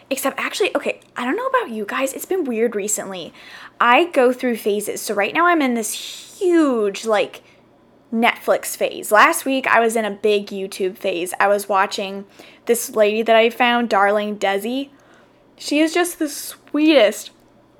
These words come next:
And so I was watching all of her videos, binge watching, and now I haven't watched her in a whole week.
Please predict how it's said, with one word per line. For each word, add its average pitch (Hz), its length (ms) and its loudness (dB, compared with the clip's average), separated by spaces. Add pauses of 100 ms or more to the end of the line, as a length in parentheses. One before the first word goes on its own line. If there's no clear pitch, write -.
(260)
And 254 400 0
so 233 500 2
I 247 100 2
was 254 140 0
watching 247 340 -4
all 285 180 -2
of 285 100 -4
her 285 100 -2
videos, 233 480 -2
binge 247 280 0
watching, 214 500 -2
and 220 100 -6
now 220 260 -2
I 254 120 0
haven't 226 240 -6
watched 208 240 -6
her 214 100 -8
in 202 240 -6
a 208 80 -8
whole 202 220 -6
week. - 280 -14